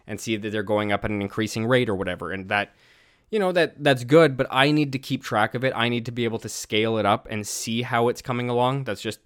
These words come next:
how my brain works. And I would recommend, you know, if you guys have a hard time keeping track of progress in your life or feeling like you're accomplishing anything, write out a set of incrementable goals, one that you can,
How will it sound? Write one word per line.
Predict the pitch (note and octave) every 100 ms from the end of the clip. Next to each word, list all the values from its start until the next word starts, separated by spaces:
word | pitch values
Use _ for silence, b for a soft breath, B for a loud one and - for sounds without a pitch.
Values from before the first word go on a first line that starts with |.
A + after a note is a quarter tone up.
| -
how | A#2
my | G2+ F#2+
brain | A2 B2 A#2+
works. | A#2+ C#3 -
And | B2+
I |
would | A#2+
recommend, | C#3+ C#3 B2+ B2+ - b b b b
you | D#3+
know, | D3+
if | C#3
you | C#3+
guys | D3+ E3 D3+ C#3 - _ _ _ -
have | - C3 C#3
a | C3+
hard | C3 B2+ C3
time | C3+ C3 C3
keeping | C3+ A#2 B2+
track | - A2 A2+ B2
of | -
progress | A2+ A2 A#2 A2
in | A#2+
your | A2+
life | A2+ A2+ -
or | A2
feeling | G2+ - B2+ B2+ B2+ B2+
like | A2 A2+
you're | - A2
accomplishing | - G#2 G#2 A#2+ B2 B2
anything, | B2 B2 C3 D3 b b b b b
write | G#2+ A#2+ D#3+ E3+
out | C#3+ D3+ -
a | B2+
set | - C3+ C3
of | A#2+ G#2+ -
incrementable | B2+ C3 C#3 B2+ C3+ B2+
goals, | G#2 A2 B2 B2+
one | A#2+ A#2+
that |
you | A#2+ A#2
can, | C3 A2 G#2 A#2